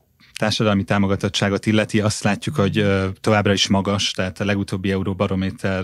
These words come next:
ere-, öm, eredményei szerint is, ö, körülbelül hetvenkét százaléka az E U-s, ö, állampolgároknak továbbra is támogatja a szankciókat, mint az Oroszország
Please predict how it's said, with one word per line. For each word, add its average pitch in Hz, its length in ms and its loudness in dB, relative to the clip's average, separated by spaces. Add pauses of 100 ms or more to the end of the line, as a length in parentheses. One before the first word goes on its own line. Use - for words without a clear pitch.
(140)
ere-, 104 340 -4
öm, 95 440 -4 (120)
eredményei 98 500 0
szerint 98 480 -2
is, - 400 -4 (720)
ö, 95 300 -2 (100)
körülbelül 101 400 2
hetvenkét 95 640 -2
százaléka 95 960 -2 (540)
az 95 380 -2
E 95 100 2
U-s, - 440 -2
ö, 95 240 0 (1000)
állampolgároknak 101 880 0
továbbra 101 320 0
is - 140 -4
támogatja 95 800 -2 (440)
a 107 40 -4
szankciókat, 98 720 -2
mint 95 320 -2
az 117 160 -2
Oroszország 95 840 -4